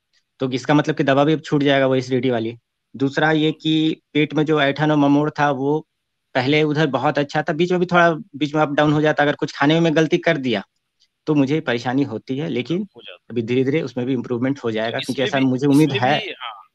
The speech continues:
Speaker 2: इसमें, इसमें भी एक समझने वाली बात है कि जब हम गलती करते हैं तो थोड़ा दिन गड़बड़ होता है, लेकिन वो ठीक
Speaker 1: जी।
Speaker 2: हो जाता है। At least ये कॉन्फिडेंस तो रहता है, हाँ, कुछ गड़बड़ी करेंगे तो गड़बड़ होगा, लेकिन ठीक भी हो जाएगा। सबसे बड़ा
Speaker 1: जी,
Speaker 2: प्रॉब्लम क्या है कि हाँ, ठीक होने वाला कॉन्फिडेंस कब आता है, जब आप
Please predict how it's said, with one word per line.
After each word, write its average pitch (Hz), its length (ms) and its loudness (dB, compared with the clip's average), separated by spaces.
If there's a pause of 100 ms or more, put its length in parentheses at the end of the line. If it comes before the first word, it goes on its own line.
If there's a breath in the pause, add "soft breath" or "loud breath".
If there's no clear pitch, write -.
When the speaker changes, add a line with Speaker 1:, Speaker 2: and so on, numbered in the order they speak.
(320)
Speaker 2:
इसमें, 165 340 -16
इसमें 175 320 -12
भी 190 140 -12
एक 202 160 -8
समझने 151 360 -12
वाली 175 160 -8
बात 139 260 -8
है - 60 -12
कि - 100 -20
जब 165 160 -6
हम 165 140 -12
गलती 143 340 -8
करते 180 260 -6
हैं 226 120 -8
तो 285 60 -18
थोड़ा 160 240 -10
दिन 208 180 -12
गड़बड़ 190 300 -4
होता 151 280 -6
है, 110 140 -8 (380 soft breath)
लेकिन 175 180 -12
वो 247 60 -12
ठीक - 280 -8
Speaker 1:
जी। 214 60 -8
Speaker 2:
हो 190 100 -8
जाता 107 280 -8
है। 101 60 -14 (520 loud breath)
At - 100 -12
least 226 220 -10 (380)
ये 151 180 -4
कॉन्फिडेंस 214 520 -4
तो 262 80 -10
रहता 208 240 0
है, 208 60 -2
हाँ, 226 120 -2
कुछ 220 180 -14
गड़बड़ी 175 360 -2
करेंगे 233 260 -6
तो 247 100 -14
गड़बड़ 185 300 -2
होगा, 214 220 -6
लेकिन 262 220 -10
ठीक 208 280 -6
भी 185 80 -16
हो 113 120 -16
जाएगा। 95 260 -20 (440 soft breath)
सबसे 143 240 -10
बड़ा 214 140 -6
Speaker 1:
जी, 208 80 -8
Speaker 2:
प्रॉब्लम 202 280 -10
क्या 220 100 -6
है 240 40 -8
कि 240 120 -12
हाँ, 214 180 -4
ठीक 226 400 -4
होने 226 160 -10
वाला 233 180 -4
कॉन्फिडेंस 202 560 -10
कब 220 140 -2
आता 208 180 -4
है, 233 60 -8
जब 214 180 -8
आप 208 100 -4